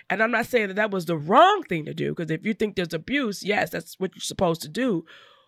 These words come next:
But she inserted herself into this girl's life. The girl allowed her to see her scars, and then the teacher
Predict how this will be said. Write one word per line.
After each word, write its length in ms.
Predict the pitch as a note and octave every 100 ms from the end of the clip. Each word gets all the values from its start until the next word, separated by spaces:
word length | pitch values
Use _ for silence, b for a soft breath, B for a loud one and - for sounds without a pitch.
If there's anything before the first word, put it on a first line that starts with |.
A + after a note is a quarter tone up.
| B _
But 380 | D#3+ G3+ F#3 -
she 260 | - C4+ A3
inserted 480 | F#3 - C4+ D4+
herself 380 | A#3+ G3+ F#3 F3+
into 160 | E3 F3+
this 180 | F3 E3
girl's 460 | F3 E3+ D#3+ -
life. 500 | F#3 F#3+ E3+ E3 F3 _ B B B B B B _
The 120 | - D#3+
girl 460 | G3 G#3+ G#3 G3 E3+
allowed 460 | F3 F#3+ G#3 A3+
her 120 | A#3
to 80 | G3+
see 500 | F#3+ - G3 D#3+ F#3 _ -
her 160 | F#3+ F3
scars, 840 | - G#3 G#3+ F#3+ D#3+ D#3+ D#3 - B B B B B
and 220 | E3 F3 F#3+
then 460 | G#3 G3 F3+ E3+ - _
the 120 | F3+
teacher 600 | E3+ - A3 - G3+ G3